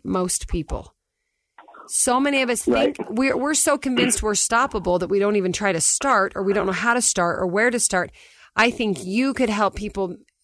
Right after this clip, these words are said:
Speaker 1: see the ability to start by believing you're unstoppable, that it's possible, and it's just a matter of how rather than if. Because when we're asking if, if, if, and why, why, why,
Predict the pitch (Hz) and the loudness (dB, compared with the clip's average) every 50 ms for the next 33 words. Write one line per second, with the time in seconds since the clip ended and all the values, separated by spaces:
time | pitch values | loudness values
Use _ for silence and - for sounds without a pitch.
0 | _ 214 - - - - - - 285 277 247 233 214 202 190 185 - _ _ _ | _ -10 -6 -2 0 0 2 2 2 2 2 0 0 -2 -4 -8 -10 _ _ _
1 | _ _ - - - - - - - - 202 202 220 214 190 180 226 240 247 247 | _ _ -20 -16 -14 -12 -12 -12 -14 -12 -6 -2 -2 -2 0 0 2 2 2 2
2 | 247 240 202 - - 233 208 - - - 233 220 208 - - 208 208 196 196 196 | 0 0 -2 -2 -2 0 0 0 0 0 2 0 0 0 0 -2 0 0 0 0
3 | 196 196 190 190 185 185 180 160 165 - - 196 175 170 - 180 160 - 139 147 | 2 2 0 0 0 2 2 2 2 2 0 -4 -6 -4 -6 -6 -6 -6 -8 -8
4 | - - - - 220 214 208 - - - - - 247 233 220 226 226 - - 226 | -8 -6 -2 -2 0 0 0 -2 -2 -2 -2 0 2 2 2 2 2 0 -2 -2
5 | 185 202 196 185 180 180 262 320 - _ _ _ _ _ _ - 214 202 196 180 | -2 -2 0 0 2 2 0 0 -2 _ _ _ _ _ _ -2 0 0 2 2
6 | - - 220 190 - 226 214 208 202 202 196 185 175 - - 254 254 247 233 214 | 0 0 0 0 -2 0 2 2 4 4 2 0 -2 -4 -4 -2 0 2 2 2
7 | 202 180 196 196 202 196 190 170 185 185 - - 226 233 180 156 - - - 214 | 0 0 0 0 0 -2 -2 -2 -4 -4 -4 -2 -2 -2 -2 -4 -6 -8 -4 -2
8 | 190 220 208 247 254 262 254 247 262 302 302 - - 269 240 - 233 240 - - | -2 -2 0 0 0 0 2 2 2 2 2 0 0 -2 -2 -2 -2 -4 -2 -2
9 | 233 214 - 226 214 208 202 190 190 190 196 202 202 196 185 175 175 170 202 220 | -4 -2 -2 -4 -4 -2 -2 -2 0 2 2 2 2 2 0 0 0 0 0 2
10 | 214 196 180 175 | 2 2 0 -2